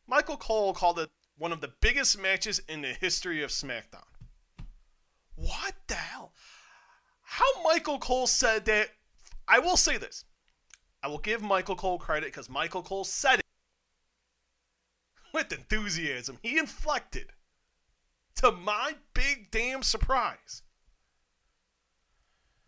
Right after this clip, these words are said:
It's like faking an orgasm.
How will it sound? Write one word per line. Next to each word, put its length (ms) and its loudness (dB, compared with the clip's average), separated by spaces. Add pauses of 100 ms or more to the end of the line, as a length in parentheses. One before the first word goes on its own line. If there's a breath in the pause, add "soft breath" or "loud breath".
(1400)
It's 80 -10
like 160 -4
faking 500 -6
an 140 -12
orgasm. 640 -12